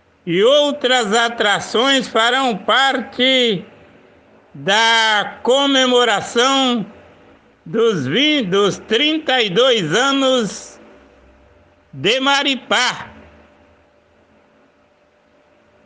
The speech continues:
Arrastão da dengue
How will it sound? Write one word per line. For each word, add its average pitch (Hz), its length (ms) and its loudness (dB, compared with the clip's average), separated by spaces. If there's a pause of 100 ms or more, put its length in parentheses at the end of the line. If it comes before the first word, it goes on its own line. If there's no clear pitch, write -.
(400)
Arrastão 226 1300 0
da 285 220 -2
dengue 226 960 0